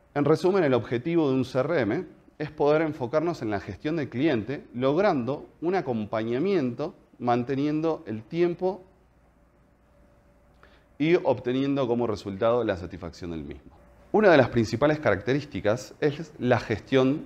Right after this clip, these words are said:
de las consultas, ¿sí? De las, de los prospectos, la atención de nuestros clientes. Volvemos a, eh, a lo que es la atención al cliente y básicamente esto es, es primordial, ¿no? Para profundizar en este tema, ahora vamos a ver cómo los clientes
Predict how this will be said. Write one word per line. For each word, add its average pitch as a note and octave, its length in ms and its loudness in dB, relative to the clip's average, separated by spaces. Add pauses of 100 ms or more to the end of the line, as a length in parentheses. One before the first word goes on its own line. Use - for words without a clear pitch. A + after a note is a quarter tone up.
de A2 80 2
las F#2+ 140 0
consultas, D#2 840 -4 (120)
¿sí? C#3 180 -4
De D3+ 140 -4
las, E2+ 360 -6
de F#2+ 100 -2
los E2+ 120 -6
prospectos, - 720 -8
la G2 140 0
atención G#2 640 -2
de A#2 100 0
nuestros F2 260 -8
clientes. A#2 420 0
Volvemos G2+ 540 2 (500)
a, G#2 340 4 (400)
eh, D#2 320 -4
a D#2+ 100 -4
lo D#2+ 100 -4
que F2+ 60 -2
es G2+ 100 -2
la A#2 60 2
atención F2 420 0
al G2+ 80 0
cliente A#2+ 400 2
y - 20 4
básicamente G#2 520 -2
esto G2+ 220 -4
es, - 340 -10
es F2 140 -8
primordial, F2+ 680 2
¿no? D3 160 -2
Para G#2+ 160 4
profundizar C3 640 0
en E3+ 60 2
este E3+ 180 -4
tema, D3+ 360 2 (440)
ahora E3+ 240 4
vamos F3 300 2
a B2+ 80 4
ver A#2 280 4 (300)
cómo F3+ 240 4
los C3+ 140 0
clientes C#3 840 0